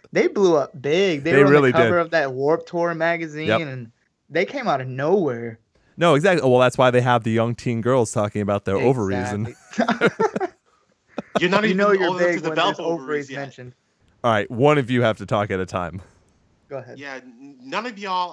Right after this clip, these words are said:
Speaker 3: are old enough to develop ovaries, so calm down.
Speaker 2: <laughs> Oh, jeez. Well, <laughs> I don't think that's how anatomy works.
Speaker 1: Shit.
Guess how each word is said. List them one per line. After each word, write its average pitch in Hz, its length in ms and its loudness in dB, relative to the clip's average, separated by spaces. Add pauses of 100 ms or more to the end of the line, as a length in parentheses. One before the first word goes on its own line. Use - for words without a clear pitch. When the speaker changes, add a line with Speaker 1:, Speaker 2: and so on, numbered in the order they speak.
Speaker 3:
are 147 240 -16
old 143 200 -18
enough 131 140 -20
to - 80 -20
develop 135 380 -16
ovaries, 101 420 -20
so 107 360 -20 (160)
calm 131 260 -14
down. 95 240 -20 (360)
Speaker 2:
<laughs> - 20 -18 (280)
Oh, 202 300 0
jeez. 135 440 -8 (280)
Well, - 160 -2 (560)
<laughs> - 540 -20
I 214 80 -8
don't 226 240 0
think 151 160 2
that's 147 240 2
how 131 140 2
anatomy 101 440 -4
works. 117 320 -4 (840)
Speaker 1:
Shit. - 640 -16